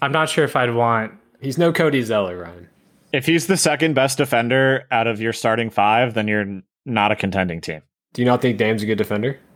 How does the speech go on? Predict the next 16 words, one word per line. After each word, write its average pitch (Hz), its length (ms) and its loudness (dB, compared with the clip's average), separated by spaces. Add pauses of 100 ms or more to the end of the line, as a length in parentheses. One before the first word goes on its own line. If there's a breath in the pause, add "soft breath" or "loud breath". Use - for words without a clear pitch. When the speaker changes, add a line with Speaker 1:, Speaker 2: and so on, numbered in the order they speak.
(180)
Speaker 3:
No, - 260 0 (380)
I - 60 -10
don't. 92 220 0 (360)
I 98 60 -4
don't 107 100 2
think 110 180 -2
Dame 110 300 0
or 104 160 2
McCollum 101 480 0
or 90 160 -2
Melo 95 180 2
are 87 200 0
good 87 120 -4
defenders 85 460 -4
at 80 80 -6
all. 73 240 -10